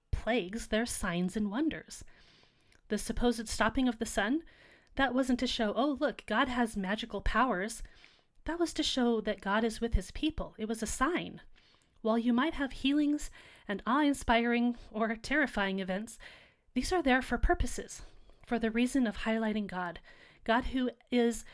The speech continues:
at this moment and in all cases already in operation of the world.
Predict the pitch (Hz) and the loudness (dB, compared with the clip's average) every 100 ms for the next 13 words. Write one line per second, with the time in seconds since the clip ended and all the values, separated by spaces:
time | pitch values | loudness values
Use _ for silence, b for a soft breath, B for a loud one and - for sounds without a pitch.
0 | B B 226 285 - - 262 - 240 254 | B B 0 2 0 -2 -2 0 2 4
1 | 247 247 - 226 233 226 233 220 202 220 | 4 2 -2 0 0 0 -2 0 0 -2
2 | 233 - 269 - 226 214 196 208 214 208 | -2 -2 -2 0 -2 0 0 0 0 -2
3 | 226 220 202 202 208 202 196 - 202 208 | 0 0 -2 -4 -2 -4 -6 -6 -6 -6
4 | b b b 220 - 196 185 175 - | b b b 2 2 -4 -6 -8 -12